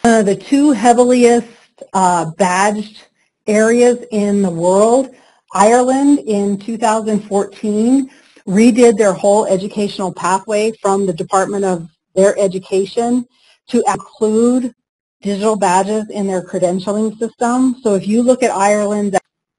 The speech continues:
primary, secondary, and post-secondary educational pathways, digital badges are embedded in all of those pathways.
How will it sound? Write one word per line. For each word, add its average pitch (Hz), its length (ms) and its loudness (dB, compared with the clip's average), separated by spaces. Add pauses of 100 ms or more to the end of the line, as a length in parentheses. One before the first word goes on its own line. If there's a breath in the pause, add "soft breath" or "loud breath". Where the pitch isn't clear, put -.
(440)
primary, 247 800 2 (180)
secondary, 214 600 -2
and 180 160 -6
post-secondary 196 1080 -2
educational 196 580 -4
pathways, 220 640 0 (460 soft breath)
digital 226 360 2
badges 196 520 -2
are 180 360 -6
embedded 196 580 0
in 180 180 -2
all 185 260 0
of 165 80 -4
those 170 240 -6
pathways. 170 600 -8